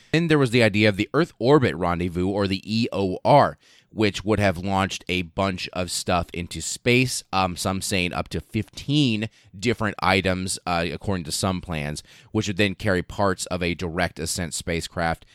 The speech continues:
They would put 'em all together in space and then send those to, uh, to the moon. Now, this was, uh, a popular idea during Project Gemini because obviously we started to figure out that we could dock things in space and that it was, uh, very easy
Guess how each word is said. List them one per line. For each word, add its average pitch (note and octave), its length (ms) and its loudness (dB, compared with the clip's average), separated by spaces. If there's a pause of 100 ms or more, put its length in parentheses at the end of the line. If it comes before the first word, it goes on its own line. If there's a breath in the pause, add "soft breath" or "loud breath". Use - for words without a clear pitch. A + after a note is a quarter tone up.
(160 soft breath)
They F#2 100 -2
would D#2+ 140 -6
put A#2+ 160 2
'em G#2+ 80 2
all G2 160 2
together G#2 640 2 (240 soft breath)
in F#2 160 -6
space A2 520 2
and F#2 200 -4
then E2+ 140 -4
send F#2 400 -2
those D#2 560 -4 (400 soft breath)
to, D#2 600 -6 (120)
uh, C#2 420 -6 (380)
to G2 140 -12
the D2+ 80 -10
moon. G#2 380 4 (240 soft breath)
Now, F#2 240 2
this G2+ 440 -2
was, F2+ 800 -2
uh, F2+ 160 -4
a F2 100 -4
popular F2+ 320 -2
idea E2+ 360 -2
during D#2 260 -4
Project D2+ 320 -8
Gemini F#2 300 -2
because E2 340 -8
obviously D#2+ 460 -4
we D#2+ 240 -6
started D#2 320 -8
to D#2+ 100 -10
figure D#2+ 240 -6
out D2+ 140 -4
that D2+ 100 -6
we D2+ 100 -6
could F2 160 -10
dock C#3 240 2
things E2+ 280 -6
in D#2+ 100 -10
space D#2+ 440 -8
and E2 160 -8
that D#2+ 80 -6
it D2+ 60 -8
was, D#2+ 220 -8
uh, D#2 240 -6
very F2+ 340 -4
easy G#2+ 480 -2